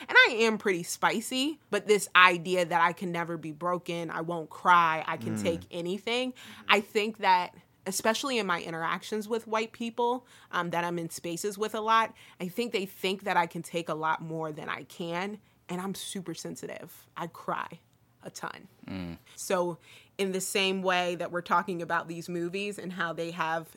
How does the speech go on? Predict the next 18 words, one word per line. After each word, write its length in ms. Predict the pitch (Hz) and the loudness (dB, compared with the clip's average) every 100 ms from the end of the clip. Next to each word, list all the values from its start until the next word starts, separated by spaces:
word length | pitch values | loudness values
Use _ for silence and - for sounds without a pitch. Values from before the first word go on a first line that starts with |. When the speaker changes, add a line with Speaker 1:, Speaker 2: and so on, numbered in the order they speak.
| _ | _
Speaker 1:
enforced 800 | 180 165 - 180 170 196 - - _ _ _ - | -8 -8 -6 -2 -2 -4 -10 -16 _ _ _ -2
this 280 | 185 220 220 | 0 0 0
message, 600 | 220 240 233 240 240 - _ _ _ - | -2 0 0 0 -4 -12 _ _ _ 2
I 140 | 175 | 2
kind 340 | 180 180 170 | 2 0 0
of 200 | 160 - - | -6 -10 -10
perform 540 | 180 - 175 156 - | -10 -8 -8 -6 -8
that 220 | - - | -8 -8
message 600 | - - - - - - - | -8 -12 -10 -14 -14 -18 -12
in 140 | 170 160 | -12 -10
certain 400 | - 170 - 156 | -10 -12 -12 -16
spa-, 300 | - - - - | -14 -10 -12 -10
cer-, 280 | - - 175 | -10 -8 -6
certain 380 | 180 190 175 147 | -4 -4 -6 -10
spaces. 600 | - - 117 - - - 107 | -14 -14 -14 -18 -18 -16 -10
Speaker 3:
Mm-hmm. 120 | 110 | -6
Speaker 2:
Mm-hmm. 200 | 113 95 98 | -6 -6 -12
I, 60 | _ | _